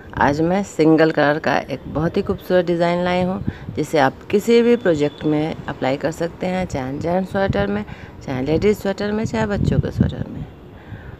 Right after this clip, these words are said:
और इसे बनाना भी बहुत आसान है। इसे बनाने के लिए छः के मल्टीपल फंदे चाहिए और पाँच फंदा एक्स्ट्रा। तो मैंने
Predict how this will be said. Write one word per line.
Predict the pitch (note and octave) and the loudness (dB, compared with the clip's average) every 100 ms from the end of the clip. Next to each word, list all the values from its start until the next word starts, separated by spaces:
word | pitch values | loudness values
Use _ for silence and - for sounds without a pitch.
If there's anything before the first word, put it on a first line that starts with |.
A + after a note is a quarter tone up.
| - | 0
और | - - | 0 0
इसे | C#3+ - D3+ | -8 -6 -2
बनाना | C#3+ D#3+ E3+ F#3+ | 0 4 4 6
भी | G3+ G3+ | 6 4
बहुत | F3+ F#3+ F#3+ | 4 4 4
आसान | G3 - G#3 G3+ | 4 4 2 2
है। | G#3+ A#3 - - - - - - - - - - - - - - - | 2 0 -2 4 4 4 0 -8 -16 -20 -18 -16 -14 -16 -18 -8 -4
इसे | G#3+ C#4 | 2 4
बनाने | A3+ F#3 D#3+ D3+ D3+ | 4 6 6 6 4
के | D3+ F3 | 4 2
लिए | F3 G3+ A3 | 6 8 6
छः | A3 - G#3 | 4 0 2
के | G#3 - | 2 2
मल्टीपल | E3 D#3+ F#3+ F#3 G#3 | 0 0 0 4 4
फंदे | G#3 E3+ D3+ | 2 2 2
चाहिए | D#3 D#3 D3+ D#3+ | 2 2 4 4
और | F#3+ - F#3 - | 4 4 2 4
पाँच | F3+ G#3 - | 4 4 0
फंदा | - D#3+ D#3 D3+ D#3+ - | -6 -2 0 2 2 0
एक्स्ट्रा। | C#3 - - - - - - - - - - - | -10 -12 -14 -14 -16 -18 -18 -18 -18 -18 -18 -14
तो | - | -12
मैंने | - D#3 E3+ G#3 | -4 0 2 0